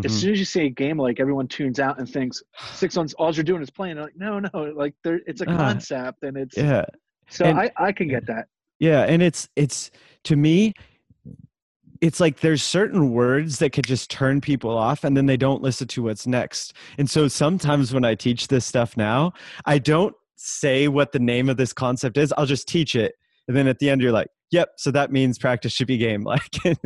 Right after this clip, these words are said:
Speaker 2: people are like,
Speaker 1: Right.
Speaker 2: "Oh, okay." And so you kinda have to, like, wiggle your way in. But, like, the logic is, like, if I wanna become a better public speaker,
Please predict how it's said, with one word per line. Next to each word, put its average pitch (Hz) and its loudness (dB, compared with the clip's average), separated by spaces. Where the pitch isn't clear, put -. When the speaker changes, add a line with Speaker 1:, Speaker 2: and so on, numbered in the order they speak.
Speaker 2:
people 139 -2
are 127 2
like, 127 4
Speaker 1:
Right. 208 6
Speaker 2:
"Oh, 165 4
okay." 160 0
And 147 0
so - 0
you 135 4
kinda 135 2
have 131 2
to, 117 2
like, 110 0
wiggle 120 2
your 117 0
way 117 0
in. 165 2
But, 139 2
like, 156 0
the 165 4
logic 185 2
is, 156 4
like, 147 2
if 143 0
I 143 4
wanna 185 2
become 151 2
a 139 4
better 131 4
public 123 -2
speaker, 120 0